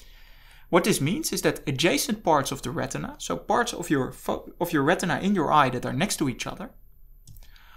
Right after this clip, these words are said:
are processed by neurons that are also next to each other in your primary visual cortex. So you see how that preserves the spatial layout of the world in front of you, right? Things that are near each other in the world outside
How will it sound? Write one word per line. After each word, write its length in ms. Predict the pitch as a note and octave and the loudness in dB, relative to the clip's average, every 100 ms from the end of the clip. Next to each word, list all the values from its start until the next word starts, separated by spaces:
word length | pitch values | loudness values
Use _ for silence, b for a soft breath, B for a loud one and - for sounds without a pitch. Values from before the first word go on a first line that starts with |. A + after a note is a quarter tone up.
| b - | b -2
are 100 | E3+ | 0
processed 600 | - C4 C4 C#4 C#4 - | 2 2 4 2 0 2
by 120 | D3 | 4
neurons 460 | D3 G#3 C4+ C4 - | 4 2 0 0 0
that 100 | E3 | 2
are 100 | - | 2
also 320 | A#3 C4+ A3 | 0 0 0
next 260 | G#3 G#3+ - | 0 -2 -2
to 120 | G#3 | -4
each 160 | G3 | -2
other 240 | G3 F#3+ F3+ | -2 -2 -4
in 220 | F#3 G3+ | 0 0
your 160 | G3 F#3 | 2 0
primary 520 | - F3 E3+ D#3+ D3+ | 4 4 4 2 2
visual 440 | D3+ D#3+ D3 D3 | 2 2 -2 -2
cortex. 540 | - D3 - - - - - - B B B | -4 -4 -6 -16 -20 -20 -20 -20 B B B
So 120 | - | 4
you 140 | E3 | 6
see 180 | E3+ C4+ | 6 4
how 160 | B3 G#3 | 6 6
that 220 | G3+ - | 4 2
preserves 500 | - D3+ D#3 D4 - | 2 4 4 2 -2
the 80 | F3+ | -4
spatial 420 | - G#3 A3 G3 | -2 0 2 4
layout 460 | E3+ F3+ G3 F3+ F3 | 4 4 4 0 -2
of 120 | B2 | -2
the 80 | C#3+ | 2
world 300 | D#3 D#3 D#3+ | 4 4 2
in 60 | |
front 280 | D3+ F#3 E3 | 0 0 0
of 140 | - | -2
you, 100 | B2+ - | -10 -8
right? 260 | D#3+ - - - | -4 -4 -6 -6
Things 220 | C4+ - | -4 0
that 140 | F#3 | 4
are 100 | D#3+ | 4
near 320 | C3+ E3 C#4 | 4 2 2
each 160 | A#3+ - | 0 0
other 240 | G3 F3 | 2 2
in 180 | - G3+ | 0 2
the 60 | F3+ | 2
world 340 | B2+ C#3 C#3+ - | 2 0 -2 -2
outside 540 | B2+ - C#3 C4+ | -2 -2 -2 -4